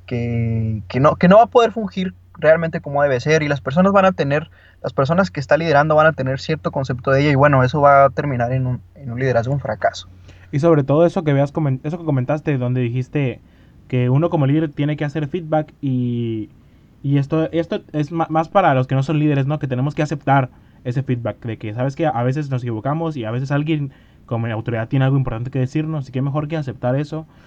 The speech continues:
Speaker 2: de la mejor manera, qué mejor que decir, "¿Sabes qué? Es verdad, me equivoqué en esto, puedo mejorar esto, puedo hacer esto", porque es en, en esas áreas de op-, ap-, aprendizaje donde podemos crecer,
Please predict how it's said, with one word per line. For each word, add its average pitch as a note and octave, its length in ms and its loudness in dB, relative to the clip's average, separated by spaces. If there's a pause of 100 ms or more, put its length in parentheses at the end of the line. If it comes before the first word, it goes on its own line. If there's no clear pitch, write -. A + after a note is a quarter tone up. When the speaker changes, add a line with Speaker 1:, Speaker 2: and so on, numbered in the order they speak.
(200)
Speaker 2:
de B2 60 -4
la A#2 60 -4
mejor A#2+ 220 -4
manera, D3+ 380 -2
qué C#3 100 -6
mejor C#3 200 -4
que C#3+ 80 -4
decir, B2 200 -4
"¿Sabes B2+ 180 -6
qué? F3 160 -10 (200)
Es C#3 120 -4
verdad, C#3+ 340 0
me C3 120 -6
equivoqué A2+ 240 -8
en C#3 80 -2
esto, D3+ 220 -6
puedo C3 140 -4
mejorar A#2+ 320 -4
esto, C#3+ 400 -6 (360)
puedo B2+ 120 -2
hacer B2+ 180 -2
esto", D#3 320 -8 (340)
porque C3+ 280 -2
es C3+ 120 -2
en, E3 360 -4
en C3+ 160 -2
esas E3+ 200 -2
áreas F#3+ 200 0
de E3+ 80 0
op-, C3 200 -4
ap-, B2 160 -2
aprendizaje C3 680 -2 (240)
donde C3 200 -2
podemos B2 360 -4
crecer, A2+ 320 -8